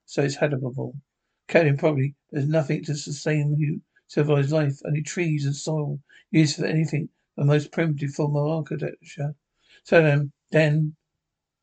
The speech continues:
what brought that planet hopper here in the first place? Keep all the systems on full alert, Captain. Yes, Commissioner.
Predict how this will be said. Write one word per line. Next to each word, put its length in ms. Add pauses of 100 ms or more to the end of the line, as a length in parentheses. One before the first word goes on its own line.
(180)
what 260
brought 340
that 260
planet 280
hopper 280
here 440
in 120
the 60
first 280
place? 360 (680)
Keep 220
all 200
the 80
systems 420
on 120
full 280
alert, 280
Captain. 440
Yes, 220
Commissioner. 560